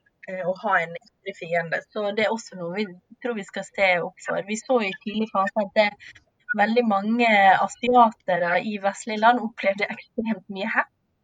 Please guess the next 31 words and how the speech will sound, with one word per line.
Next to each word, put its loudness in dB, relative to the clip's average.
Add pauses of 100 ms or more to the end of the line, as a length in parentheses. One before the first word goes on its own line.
eh, -8
hvis -4 (160)
de 4
var 0
på -8
gata. 4 (720)
Eh, 2
så -4
det 0
viser -4
jo -10
hvor -2
lett 0
vi -2
mennesker -4
på -20
en -10
måte -2 (680)
kan -2
bli -16
manipulert 0
da, 8
når -2
det -2
gjelder, 4
hvis, -6
hvis -2
noen 0
spiller -6
på -4
frykt, -6